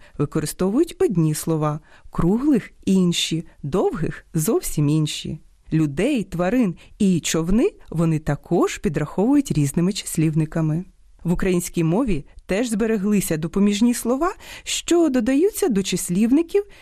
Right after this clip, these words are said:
і конкретизують їх, надають їм більшої предметності.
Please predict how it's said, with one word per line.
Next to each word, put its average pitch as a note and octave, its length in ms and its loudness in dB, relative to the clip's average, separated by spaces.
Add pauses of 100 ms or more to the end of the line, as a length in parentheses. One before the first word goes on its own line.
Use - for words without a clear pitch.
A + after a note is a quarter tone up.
(240)
і D#4 120 4
конкретизують D4 1040 0
їх, C3 260 -8 (160)
надають F#3+ 520 0
їм C4 180 4 (180)
більшої G#3 640 2
предметності. A3 1080 -2